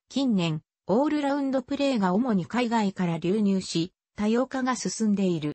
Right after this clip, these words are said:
ローンテニスがイギリスで発生したのは千八百七十四年、明治七年であり、日本への伝播は早くて千八百七十八年、明治十一年と言われるが諸説が存在する。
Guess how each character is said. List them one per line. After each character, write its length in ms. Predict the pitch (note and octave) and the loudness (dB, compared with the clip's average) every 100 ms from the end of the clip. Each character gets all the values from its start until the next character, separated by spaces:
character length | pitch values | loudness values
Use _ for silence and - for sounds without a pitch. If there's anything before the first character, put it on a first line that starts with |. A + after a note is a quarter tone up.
| _ _ _ _ _ _ _ - _ | _ _ _ _ _ _ _ -20 _
ロ 300 | - A#3+ D4+ | 0 2 2
ー 40 | D4+ | 0
ン 120 | D4+ | -4
テ 160 | - D#4 | -4 -2
ニ 140 | D4+ | -2
ス 200 | - G3 | -4 0
が 220 | F3+ F#3 _ _ - | 0 0 _ _ -6
イ 100 | E3+ | 0
ギ 160 | A#3+ | 0
リ 100 | C#4+ | 0
ス 160 | - C4+ | -4 -4
で 140 | C4+ | -4
発 240 | A#3+ G3+ - | -2 -4 -4
生 220 | C4 C4+ | -4 -4
し 100 | - | -4
た 140 | C#4+ | -4
の 120 | C4 F3+ | -2 0
は 120 | D#3+ | -2
千 260 | - A#3 | 0 0
八 240 | E3 - D#3 - | 0 -4 -6 -4
百 220 | A#3+ C#4 | -6 -4
七 280 | C4+ C4+ C4 | -4 -4 -4
十 240 | G#3 F3+ | -2 -2
四 180 | D#3 D#3 | 0 0
年、 300 | E3+ F3 E3+ _ _ | 0 0 -4 _ _
明 240 | B3+ E4+ D4 | -2 0 0
治 160 | G#3+ | 0
七 260 | E3+ G3 B3+ | 0 2 0
年 200 | B3 F#3+ | 2 0
で 160 | F3 | 0
あ 80 | F3 | -2
り、 160 | E3 C3+ _ - | -4 -8 _ -4
日 120 | F3 | -2
本 220 | G3 D4+ D#4 | 0 0 0
へ 100 | C4+ | 0
の 140 | G3 | 0
伝 240 | F3 A#3+ D4 | 2 0 0
播 140 | G3+ | -2
は 120 | E3 | -2
早 320 | C#3+ A#3 D4+ B3+ | -2 -4 -4 -6
く 120 | - | -8
て 160 | F3 | -8
千 260 | D#3+ A#3+ F#3+ | -2 0 0
八 260 | D3+ D#3+ - - | 0 -4 -6 -6
百 240 | A3+ - | -6 -4
七 260 | C4 C4 C4+ | -4 -4 -4
十 240 | C4 A3 | -2 -2
八 320 | D#3 E3 - G#3 | -2 -6 0 2
年、 300 | E3+ D#3 - _ - | 2 -2 -8 _ -2
明 280 | C4+ E4+ | 0 0
治 180 | A#3+ G#3 | 0 -2
十 300 | F3+ G3+ C4+ | 0 0 0
一 260 | C#4 - C#4+ | -4 -6 -4
年 220 | C4 G3+ | -2 -2
と 140 | G3+ | 0
言 120 | F#3 F3+ | 2 2
わ 120 | G#3+ | 2
れ 120 | A3 | 0
る 140 | G#3+ | 2
が 100 | F#3 | 0
諸 220 | D#3+ A3+ A#3+ | 0 -2 -4
説 280 | B3+ - | -6 -6
が 140 | E3+ D3 | -4 -4
存 280 | - F3 F#3+ | -2 -2 0
在 220 | F3 E3 | -2 -4
す 160 | - | -4
る。 180 | D#3 D3 | -4 -6